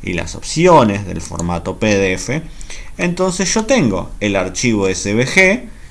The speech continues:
que lo puedo trabajar con Inkscape, con LibreOffice Draw, o Corel, o el que sea.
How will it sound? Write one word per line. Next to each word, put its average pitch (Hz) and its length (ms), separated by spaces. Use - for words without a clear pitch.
que - 80
lo 82 140
puedo 101 260
trabajar 92 520
con 90 200
Inkscape, 135 680
con 82 640
LibreOffice 87 560
Draw, 147 560
o 78 880
Corel, 143 680
o 80 200
el 73 120
que 175 80
sea. 156 480